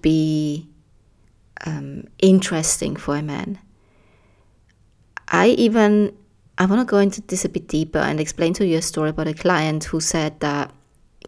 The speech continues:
who even, no, let's start like this. She was really great in attracting guys, and she was asked often,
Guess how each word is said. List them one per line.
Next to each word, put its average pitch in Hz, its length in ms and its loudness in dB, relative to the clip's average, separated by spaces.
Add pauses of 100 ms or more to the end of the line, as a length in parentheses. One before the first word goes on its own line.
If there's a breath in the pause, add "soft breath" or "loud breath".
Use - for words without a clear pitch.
(140)
who 226 120 2
even, 220 600 4 (520)
no, 160 100 -4
let's 147 180 -2
start - 180 -6
like - 160 -8
this. - 320 -10 (340 loud breath)
She 262 640 2 (540 soft breath)
was 190 260 2
really 220 800 4
great 175 480 2
in 160 480 0
attracting 160 560 -6
guys, 160 400 0
and 156 100 -2
she 156 140 -4
was 156 220 -2
asked 156 360 -6
often, 165 640 -2